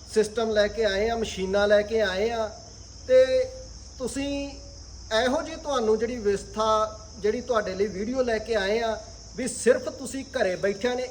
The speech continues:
ਇੱਕ ਫੋਨ ਹੀ ਕਰਨਾ, ਕੁਛ ਨਹੀਂ ਕਰਨਾ। ਕੋਈ ਜੇ ਤੁਹਾਡੇ ਕੋਲੇ ਕੋਈ ਥਾਂ ਨਹੀਂ ਗਾ ਟੋਇਆ ਬਣਿਆ ਹੋਇਆ, ਉਹਦੇ ਲਈ ਵੀ ਸਾਰੀ ਵਿਵਸਥਾ ਹੈਗੀ ਆ। ਜਾਂ ਜੇ ਜਿਵੇਂ ਹੁਣ ਮੀਂਹ ਪੈ ਚੁੱਕਾ ਤੇ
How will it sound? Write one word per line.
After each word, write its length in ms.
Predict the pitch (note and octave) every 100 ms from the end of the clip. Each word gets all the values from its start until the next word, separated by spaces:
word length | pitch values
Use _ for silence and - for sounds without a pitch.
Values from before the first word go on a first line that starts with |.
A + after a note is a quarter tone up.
| B3
ਇੱਕ 280 | A#3 -
ਫੋਨ 540 | C4 - - F#3+ A3+ C#4
ਹੀ 100 | D#4+
ਕਰਨਾ, 500 | A3 E3+ E3+ F#3+ - - - - -
ਕੁਛ 400 | B3+ D#5 - -
ਨਹੀਂ 200 | C#4 C#4+
ਕਰਨਾ। 520 | - G#3 G3 G#3+ A3 G#3+ -
ਕੋਈ 280 | A3+ C4+
ਜੇ 180 | A#3 A#3+
ਤੁਹਾਡੇ 340 | A#3+ A#3+ G3+ G#3
ਕੋਲੇ 260 | A3+ A3+
ਕੋਈ 400 | A3 A#3 A#3 A3+ - - - -
ਥਾਂ 320 | F#3 F#3+ G#3+
ਨਹੀਂ 320 | G#3+ E3+ B3+
ਗਾ 160 | D4 C4+
ਟੋਇਆ 680 | - A3 G#3 G#3 G#3 G#3+ - - -
ਬਣਿਆ 400 | G#3 G3 G#3 G#3+
ਹੋਇਆ, 440 | G3 G#3 G3+ F#3+ F3+ - - -
ਉਹਦੇ 300 | G#3+ A#3+ C4+
ਲਈ 140 | C4+
ਵੀ 140 | C4+ C4+
ਸਾਰੀ 480 | - F#3+ A3 C4+ B3 - F#3
ਵਿਵਸਥਾ 480 | G3 G3 - A3 A#3
ਹੈਗੀ 300 | G3 G3+ G3
ਆ। 260 | F#3+ F#3 - - - -
ਜਾਂ 300 | G3 G#3 A#3+
ਜੇ 340 | G#3+ A3 A#3 A#3
ਜਿਵੇਂ 240 | G#3+ A#3+
ਹੁਣ 160 | G#3+ A3+
ਮੀਂਹ 320 | F#3 G3 D4+
ਪੈ 200 | C4+ G#3
ਚੁੱਕਾ 640 | F#3+ G3 - A3 F#3 E3+ - - -
ਤੇ 260 | A#3+ A#3